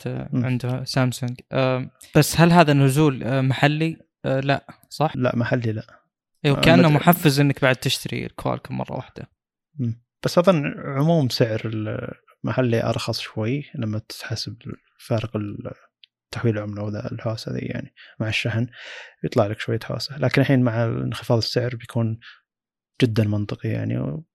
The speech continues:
Speaker 2: وبيكون بعد فترة شهر شهرين بعد بيكون سعر جدًا منطقي مقابل الأشياء الموجودة في السوق. لأن، آه، أجهزة مثلًا، آه، ون بلس تمسك سعرها، أجهزة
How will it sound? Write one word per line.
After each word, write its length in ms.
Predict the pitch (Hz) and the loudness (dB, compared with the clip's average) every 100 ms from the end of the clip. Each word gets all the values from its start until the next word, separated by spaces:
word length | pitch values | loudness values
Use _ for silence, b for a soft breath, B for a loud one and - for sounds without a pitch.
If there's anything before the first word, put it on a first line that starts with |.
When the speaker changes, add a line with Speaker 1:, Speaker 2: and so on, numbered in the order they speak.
| _ | _
Speaker 2:
وبيكون 880 | 160 151 156 156 - - 151 131 139 | -8 -8 -10 -10 -8 0 2 2 2
بعد 260 | 139 127 | 4 4
فترة 260 | - 135 117 | 4 -2 0
شهر 280 | 110 110 110 | -2 -2 -2
شهرين 360 | - 117 117 | -4 -2 -2
بعد 200 | 107 113 | -2 -4
بيكون 420 | 110 110 120 110 113 B B B _ | -6 -6 -2 -2 -2 B B B _
سعر 360 | - - 120 110 | -6 2 2 2
جدًا 500 | 107 107 131 110 117 | 0 2 2 4 2
منطقي 480 | 110 110 113 117 131 | 4 2 2 2 2
مقابل 440 | 110 - 107 101 | 2 2 2 2
الأشياء 340 | 104 107 - 107 | 0 0 -2 -2
الموجودة 280 | 107 104 | -2 -4
في 60 | 107 | -4
السوق. 240 | - 113 - - b b - | -4 -6 -8 -14 b b 2
لأن، 140 | 117 | 4
آه، 180 | 117 117 B B B B B B _ | 6 2 B B B B B B _
أجهزة 480 | - - - 117 127 - | -6 -2 0 2 4 4
مثلًا، 540 | 120 113 110 107 104 | 2 2 2 -2 -2
آه، 360 | 104 104 107 107 | -4 -4 -6 -6
ون 140 | - 120 | -2 -2
بلس 320 | 113 117 - | 0 -2 -2
تمسك 300 | - 113 117 | -2 -2 -2
سعرها، 440 | - 107 107 104 104 | -6 -2 0 0 -2
أجهزة 280 | 104 - | -4 -6